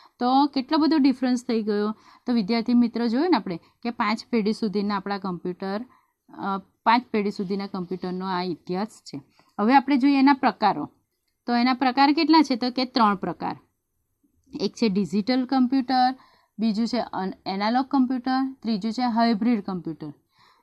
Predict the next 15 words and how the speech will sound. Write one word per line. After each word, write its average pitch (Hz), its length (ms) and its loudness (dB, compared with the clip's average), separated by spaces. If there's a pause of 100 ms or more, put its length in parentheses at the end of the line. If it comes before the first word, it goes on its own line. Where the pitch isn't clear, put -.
(100)
તો 247 360 2 (180)
ડિજિટલ 240 500 2
કમ્પ્યુટર 262 520 2
એટલે 254 240 -2
કે 285 400 -2 (360)
ડિજિટ, 247 460 2 (120)
ડિજિટ 254 400 4
હોય 208 200 2
અંદર, 165 200 -4 (180)
કેલ્ક્યુલેટર 262 640 2
જેવી 247 240 0
ગણતરી 233 400 -2
કરવી 285 240 -2
હોય 453 220 -4
ને 175 80 -6